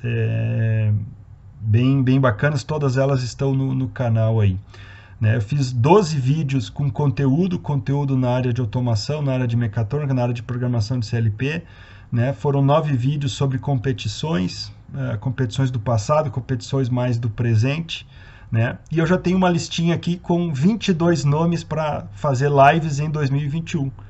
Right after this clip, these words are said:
né? Então, dois mil e vinte e um tá batendo a porta, eh, e vai ser um ano bem, bem intenso, né? A gente vai ter o, o, no nosso campeonato nacional no meio do ano.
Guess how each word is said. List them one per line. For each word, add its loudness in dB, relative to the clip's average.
né? 2
Então, -2
dois 0
mil 2
e -4
vinte 0
e -4
um -4
tá 0
batendo 0
a 2
porta, 0
eh, 0
e 4
vai 2
ser -2
um 4
ano 4
bem, 2
bem 6
intenso, 4
né? 6
A 0
gente 0
vai 0
ter 0
o, 0
o, -4
no 0
nosso 0
campeonato 0
nacional 2
no 4
meio 4
do 4
ano. 0